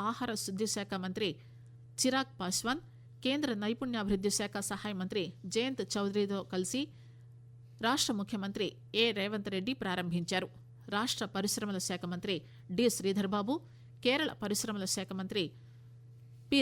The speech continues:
రాజీవ్ కూడా పాల్గొన్నారు. ఈ సందర్భంగా ఏర్పాటు చేసిన తెలంగాణ రాష్ట్ర పెవిలియన్ను కూడా వీరు లాంఛనంగా ప్రారంభించారు. తెలంగాణ చేపట్టిన వివిధ ప్రాజెక్టుల గురించి ఈ సందర్భంగా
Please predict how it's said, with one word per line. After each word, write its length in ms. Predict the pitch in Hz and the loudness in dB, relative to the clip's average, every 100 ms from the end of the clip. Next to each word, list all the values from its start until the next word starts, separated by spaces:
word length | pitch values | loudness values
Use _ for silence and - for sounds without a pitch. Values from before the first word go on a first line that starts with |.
| 214 | 6
రాజీవ్ 320 | 196 214 208 190 | 4 4 2 2
కూడా 160 | 202 247 | -2 0
పాల్గొన్నారు. 460 | 180 170 170 170 180 - - - 262 | 0 0 0 0 -2 -10 -16 -2 0
ఈ 20 | 254 | 2
సందర్భంగా 480 | 262 269 233 214 208 196 | 0 0 -2 0 2 2
ఏర్పాటు 280 | 196 202 196 | 0 -2 -2
చేసిన 240 | 196 190 185 175 - 226 | -2 0 -2 -2 -4 0
తెలంగాణ 400 | 247 269 262 240 202 | 0 0 0 0 0
రాష్ట్ర 300 | 190 233 - 214 - | 0 0 0 -2 0
పెవిలియన్ను 600 | 214 233 247 220 202 190 185 | 2 4 2 2 0 0 0
కూడా 200 | 190 285 - - - | 0 0 -2 -16 0
వీరు 200 | 214 190 - - | 4 4 2 -2
లాంఛనంగా 460 | 220 233 226 196 220 240 | -2 0 -2 -2 -4 -4
ప్రారంభించారు. 640 | 175 175 170 170 175 180 - - - - - - | -2 -2 0 -2 0 -2 -4 -12 -20 -20 -10 0
తెలంగాణ 360 | 254 320 311 277 233 | 2 2 2 2 2
చేపట్టిన 400 | 214 214 202 202 175 - 202 | 0 0 -2 -2 -2 -4 -2
వివిధ 200 | 226 220 208 | 2 2 0
ప్రాజెక్టుల 440 | 208 220 240 - 220 202 | 0 -2 -2 -2 -2 0
గురించి 320 | 196 190 240 240 - - 233 | -2 -2 -2 -4 -8 -6 0
ఈ 40 | 220 | 0
సందర్భంగా 520 | 214 214 208 190 185 | 0 -4 -4 -2 -2